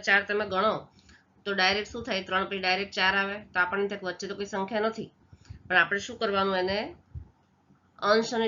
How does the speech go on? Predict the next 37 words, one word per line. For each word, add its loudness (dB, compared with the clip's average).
છેદના 2
સ્વરૂપમાં -2
લખવાનું. -6
કેવી -2
રીતે -6
લખવાનું? -2
ત્રણ 0
અને -2
બીજી -6
સંખ્યા -4
કઈ -6
છે? -2
ચાર. 6
હવે 0
અહીંયા 0
છેદમાં 2
તો -6
કાંઈ 0
છે 2
નહીં, -2
તો -4
આપણે -2
શું -4
લખવાનું? -2
અહીંયા -2
એક -4
લખવાનું, -6
બરાબર? -4
ત્રણના 2
છેદમાં 0
એક 0
ગણી 0
લેવાનો -2
અને -6
અહીંયા -2
શું -4
ગણવાનું? 0